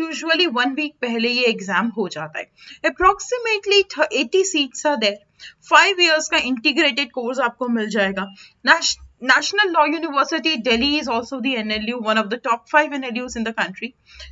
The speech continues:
ठीक है, the college you can aspire for, the college you can take admission in। Placement records देखें या फिर इनके, अ, अ,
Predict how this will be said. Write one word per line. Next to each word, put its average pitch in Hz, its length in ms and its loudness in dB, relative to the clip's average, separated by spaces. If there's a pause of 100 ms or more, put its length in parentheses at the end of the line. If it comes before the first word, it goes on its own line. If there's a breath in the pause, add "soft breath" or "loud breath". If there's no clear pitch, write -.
ठीक 233 160 -4
है, - 60 -20 (540)
the 277 120 2 (120)
college 330 340 6
you 339 140 -2
can 294 160 2
aspire 262 500 2
for, 330 200 2
the 240 120 -6
college 254 320 -2
you - 80 -14
can 247 160 -4
take 240 220 0
admission 220 420 -2
in। 285 80 -6 (400 loud breath)
Placement 359 400 2
records 277 440 2
देखें 269 260 -2 (100)
या 220 80 4 (100)
फिर 254 100 0 (120)
इनके, 233 240 0 (280 loud breath)
अ, 208 220 4 (920)
अ, 220 80 2